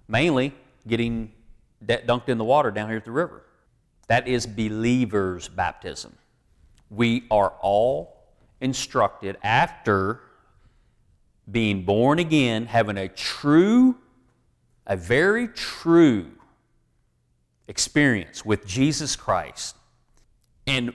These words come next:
what happens when you are truly born again, you will be baptized by Jesus into his body.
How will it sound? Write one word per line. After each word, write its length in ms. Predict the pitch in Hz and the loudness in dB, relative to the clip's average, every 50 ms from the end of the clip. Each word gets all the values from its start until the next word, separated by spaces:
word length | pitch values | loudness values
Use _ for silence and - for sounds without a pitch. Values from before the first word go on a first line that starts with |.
| - | -2
what 160 | 131 156 - | 2 2 2
happens 520 | - - 180 202 220 220 - 175 147 127 110 | 2 2 0 0 0 0 2 0 0 0 0
when 180 | 120 123 120 123 | 0 0 0 0
you 160 | 147 190 175 | 0 2 2
are 80 | 113 98 | 0 0
truly 760 | - - - - - - 180 180 196 220 214 202 196 185 151 | -2 -4 -6 -6 -6 -2 0 2 2 2 2 2 2 2 0
born 380 | 117 107 131 151 165 165 151 | -2 -4 -2 0 2 2 2
again, 560 | 139 120 110 127 151 151 135 107 90 85 85 - - - - _ - - _ _ _ _ _ _ - - _ _ _ _ _ - - - _ - - _ _ _ | 2 0 0 2 2 4 4 2 0 -4 -8 -14 -20 -20 -20 _ -20 -20 _ _ _ _ _ _ -20 -20 _ _ _ _ _ -20 -20 -20 _ -20 -20 _ _ _
you 240 | - 110 131 165 185 | -4 0 2 2 2
will 500 | 175 156 156 151 151 147 143 135 135 131 - - - - - - _ _ _ _ _ _ _ _ _ _ _ _ _ _ _ _ _ | 4 6 6 8 8 8 8 6 2 -2 -8 -12 -14 -12 -14 -18 _ _ _ _ _ _ _ _ _ _ _ _ _ _ _ _ _
be 140 | - 117 113 | -4 -4 -2
baptized 640 | 98 - 117 135 139 - - 143 135 131 127 117 - | 2 2 2 2 2 0 0 2 2 2 2 2 2
by 160 | 110 104 104 98 | 2 2 2 0
Jesus 840 | 95 101 120 135 151 139 107 85 - 55 - - - - - - - _ _ _ - - - - | -2 -2 0 0 0 0 -2 -4 -8 -8 -8 -8 -6 -6 -6 -8 -10 _ _ _ -20 -10 -4 -2
into 240 | 120 113 117 107 | -2 0 0 0
his 180 | 101 117 101 87 | -2 -2 -4 -4
body. 360 | 87 98 92 80 - - - | -4 -4 -4 -4 -6 -12 -18